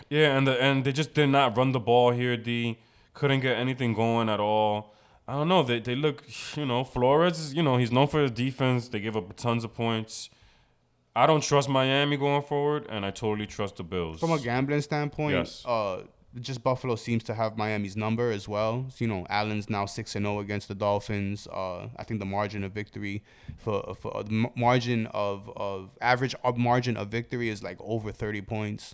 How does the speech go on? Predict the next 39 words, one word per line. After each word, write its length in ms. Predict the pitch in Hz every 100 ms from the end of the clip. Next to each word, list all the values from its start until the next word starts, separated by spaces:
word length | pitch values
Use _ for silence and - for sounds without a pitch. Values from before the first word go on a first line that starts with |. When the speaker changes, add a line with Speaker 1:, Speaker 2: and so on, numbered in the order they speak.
| -
Speaker 1:
Mm. 260 | 82 80 73 - _ _
Speaker 2:
You 140 | - 107
know, 200 | 110 117
or 280 | 123 127 139
not 280 | 160 143
that, 260 | 139 123 101
but 260 | 107 117 117
they, 140 | 120
I 80 | 120
think 240 | 143 117
the 60 | 110
Bills 280 | 117 107 117
average 340 | 120 120 113 107
over, 280 | 101 104 107
over 200 | 110 107
thirty 240 | 104 101 98
points 320 | - 101 98
against 300 | 95 98 95
Miami. 420 | 95 95 92 95 101
But 280 | 127 127 -
the 140 | 110 107
average 500 | 117 113 110 - -
margin 320 | 117 110 107
of 80 | 101
victory 280 | 107 101 98
is 440 | 107 107 92 - _ -
kinda 240 | 120 104
big 240 | 95 104 90
too. 320 | - 95 92 _ _ _ _ -
Speaker 1:
All 200 | 107 92
right. 100 | 92 - - - - -
Well, 120 | 113
let's 160 | 117
move 220 | 147 160 156
along, 360 | 147 135 113
my 100 | 107
brother. 400 | 92 107 107 120 - - _
Forty-niners 800 | 120 135 151 151 156 156 151
and 100 | 139